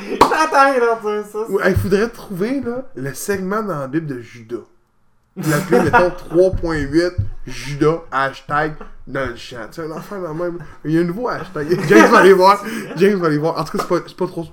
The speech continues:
Speaker 2: trois point six. Ça, c'est, euh, John. Fait que. Ouais, pour vrai. L'effet Judas, c'est qui était bonne.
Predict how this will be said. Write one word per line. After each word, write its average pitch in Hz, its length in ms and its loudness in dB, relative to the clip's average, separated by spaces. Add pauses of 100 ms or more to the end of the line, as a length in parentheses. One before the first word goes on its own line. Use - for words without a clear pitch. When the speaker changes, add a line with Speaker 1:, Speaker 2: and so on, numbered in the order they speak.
(100)
Speaker 2:
trois 165 140 -6
point 147 260 -4
six. - 320 -16 (320)
Ça, 196 120 -10
c'est, 160 280 -4
euh, 123 320 -2 (200)
John. 117 280 -8 (420)
Fait 117 140 -14
que. 139 240 0 (3750)
Ouais, 143 160 -6
pour 123 160 -6
vrai. 117 180 -6 (300)
L'effet 135 340 -6
Judas, 127 360 -6
c'est - 200 -20
qui - 80 -16
était 113 220 -14
bonne. 113 200 -14